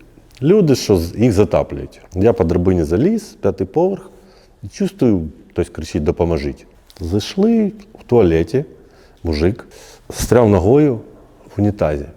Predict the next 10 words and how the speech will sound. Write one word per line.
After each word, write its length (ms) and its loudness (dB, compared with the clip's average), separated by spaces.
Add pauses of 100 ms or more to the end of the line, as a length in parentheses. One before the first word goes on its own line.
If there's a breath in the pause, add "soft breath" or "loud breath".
(600)
а 120 -2
він 220 2
від 180 0
баби 300 2
чекушку 600 -8 (640 soft breath)
приникав 520 0 (1400 loud breath)
і 40 -2
став 280 2
на 80 6
унітаз, 480 2